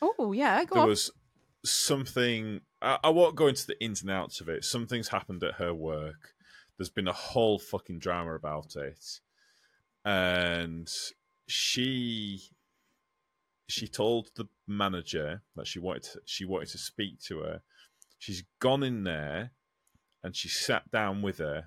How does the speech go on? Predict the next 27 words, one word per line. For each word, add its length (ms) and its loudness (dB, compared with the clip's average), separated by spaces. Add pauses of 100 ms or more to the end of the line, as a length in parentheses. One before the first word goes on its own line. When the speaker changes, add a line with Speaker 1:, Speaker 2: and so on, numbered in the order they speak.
(120)
Speaker 2:
for 200 -8
an 60 -10 (260)
hour 320 4
and 80 -4
a 40 0
half 720 -4
and 240 -12
gone 260 -2
through 580 -6
all 280 0
of 120 -8
the 60 -10
problems. 720 -8 (500)
Um, 60 -6
Speaker 1:
Wow. 520 4
Speaker 2:
that 160 0
she's, 240 -4 (240)
so 140 -6
she's 320 0
gone 260 2
in 140 -2
there 320 0
and 120 -8
she's 340 -4 (100)
gone 280 2
in, 300 -4 (300)
like, 380 -2